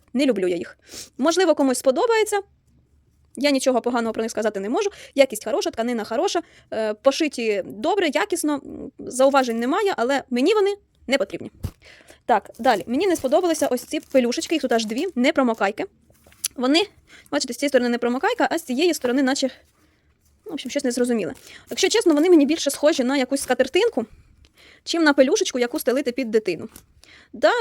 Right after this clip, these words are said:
е, такий картинка тут море, дивіться, он ракушки, бачите, осьміног. Все наче гарно, класно, але на дотик мені не подобається, тому я їх не використовую. Бачите, даже бірочки ще лис-, лежать.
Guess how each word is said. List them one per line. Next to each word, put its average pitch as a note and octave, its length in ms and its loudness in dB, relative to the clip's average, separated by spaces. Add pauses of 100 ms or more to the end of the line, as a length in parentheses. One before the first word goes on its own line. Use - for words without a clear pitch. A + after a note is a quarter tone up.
(120)
е, A#3+ 300 -6
такий B3+ 260 -4
картинка C#4 500 -2
тут A3+ 240 -8 (160)
море, F4+ 400 2 (200)
дивіться, A3+ 260 -8
он G#3+ 60 -6
ракушки, C#4+ 500 -2 (380)
бачите, A#3 260 -4
осьміног. C#4 500 -2 (280)
Все F#4 160 -2
наче C#4+ 220 2
гарно, B3+ 340 0 (180)
класно, F4+ 380 0
але C4 160 2
на B3+ 100 4
дотик F4+ 260 0
мені B3+ 160 0
не B3 160 2
подобається, F#4+ 560 0
тому C4 180 0
я B3 100 0
їх A#3 140 -4
не C4+ 100 2
використовую. D4 520 -2
Бачите, C#4+ 240 -4
даже G#3+ 160 -2
бірочки E4+ 340 -2
ще D#4 140 -4
лис-, D4 260 -2
лежать. C#4+ 320 -2